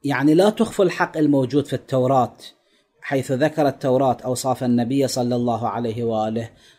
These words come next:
وذكر بعض الأحكام، فهؤلاء كانوا يخفون أوصاف رسول الله صلى الله عليه وآله وهذه الأحكام، لأنها كانت تشكل خطرا على مصالحهم.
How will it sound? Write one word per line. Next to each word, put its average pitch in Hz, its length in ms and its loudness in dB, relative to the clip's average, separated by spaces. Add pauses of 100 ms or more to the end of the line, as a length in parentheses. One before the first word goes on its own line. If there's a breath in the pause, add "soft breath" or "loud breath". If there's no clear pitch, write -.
وذكر 151 480 2
بعض 139 300 0
الأحكام، 120 720 -2 (540)
فهؤلاء 143 540 4
كانوا 147 300 2
يخفون 147 380 2
أوصاف 139 440 -2
رسول 127 380 -2
الله 127 200 0
صلى 123 280 -2
الله 117 320 -2
عليه 113 360 -4
وآله 110 440 -4
وهذه 151 420 0
الأحكام، 185 640 0 (440 soft breath)
لأنها 123 420 0
كانت 131 460 -2
تشكل 127 380 -6
خطرا 160 500 0
على 123 220 -2
مصالحهم. 104 760 -8